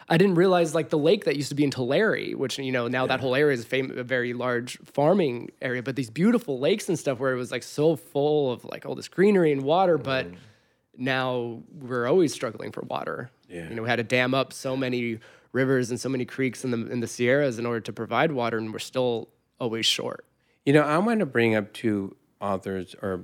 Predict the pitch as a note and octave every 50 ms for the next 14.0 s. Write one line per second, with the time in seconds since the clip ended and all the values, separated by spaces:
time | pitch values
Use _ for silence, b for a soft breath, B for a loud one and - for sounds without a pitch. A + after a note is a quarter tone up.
0 | - - G#2 G2+ - G2 G2 F#2+ F2+ G2+ F#2 F2 G2 F#2 F2+ F#2 F#2 F2+ F#2 F2+
1 | F2+ F2+ F#2+ F#2 F2+ F2+ F2 F2 F2+ F2 E2+ - F#2 _ - G2 F2+ F2 E2+ F2
2 | F2+ b b b b b b b G#2+ G#2+ G#2 - - G2+ F#2 G2 F#2 - - F#2+
3 | F2+ F2 F2+ - - G2+ G#2 A2+ A2 G2 F#2+ - G#2+ G2+ G2+ G2+ G2+ G2 G2 F#2+
4 | F#2 F#2+ G2+ G#2+ A2+ A2+ A#2 A#2+ B2+ C#3 D3+ D#3+ C#3+ _ _ _ _ _ _ b
5 | b b b b b b b _ - G#2+ G#2 G2+ G#2 G#2 G#2 G#2 - - G#2 -
6 | - - G2 F#2+ G2 G2 F#2 F#2+ F#2 F2 E2+ F2 - _ _ _ _ _ _ _
7 | _ _ _ _ _ _ _ - G#2+ G2+ G2+ G2 F#2+ F#2+ F#2+ G2+ A2 A2 A#2+ B2
8 | B2+ B2 C3 D3 C3+ A2+ A2+ G#2 F#2+ - G2 G2+ G2+ G#2+ A2 A2 G#2 G2+ G2 F#2
9 | G2 G#2 G2+ G2 G2+ G2 F#2+ - - - G#2+ G#2 G2+ G#2+ A2+ G#2+ - G#2+ F#2+ F#2
10 | F#2+ F#2+ G2 G2+ G#2 - G2 G2+ F#2+ G2+ G#2 G#2+ G2+ A2 A2 A2 G#2+ G#2+ G2 G2+
11 | G2+ F#2 F#2+ F#2+ F#2+ F#2+ F#2+ F#2 - F#2 F#2+ F#2+ F2+ - F#2 F#2 F#2+ F#2 F#2 F2+
12 | F#2 - - F#2+ G#2 G#2+ - G#2+ - - G2 F#2 F2+ F#2 F#2 F#2+ G2 - C3 B2
13 | A2 A2+ A2+ G2+ - - F#2+ F#2+ F#2 - - - G2 F#2 F2 F2 E2+ - _